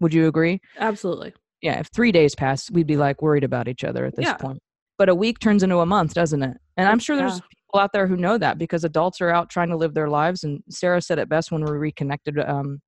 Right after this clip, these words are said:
Speaker 1: a couple years ago. She said, "Listen, relationships take work, whether they're friendship relationships or wh-, whatever. They
Speaker 2: Yep.
Speaker 1: take work,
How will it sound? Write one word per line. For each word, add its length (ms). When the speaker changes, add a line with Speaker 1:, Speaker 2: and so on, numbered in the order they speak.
Speaker 1:
a 60
couple 260
years 240
ago. 220
She 140
said, 260
"Listen, 260
relationships 640
take 200
work, 180
whether 300
they're 120
friendship 440
relationships 640
or 120
wh-, 220
whatever. 460
They 140
Speaker 2:
Yep. 80
Speaker 1:
take 200
work, 200